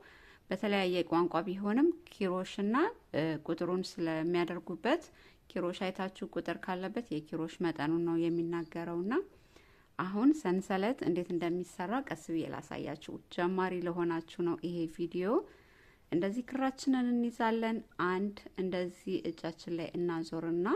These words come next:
እንደዚች አድርገን እችኛዋን በመኋላ በኩል እንደዚህ በኪሮሻችን እናሳልፋታለን።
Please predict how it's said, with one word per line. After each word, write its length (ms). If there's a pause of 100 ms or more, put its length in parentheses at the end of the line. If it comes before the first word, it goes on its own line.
(2250)
እንደዚች 540
አድርገን 560
እችኛዋን 800 (1160)
በመኋላ 480 (120)
በኩል 540 (1000)
እንደዚህ 520 (200)
በኪሮሻችን 960
እናሳልፋታለን። 1120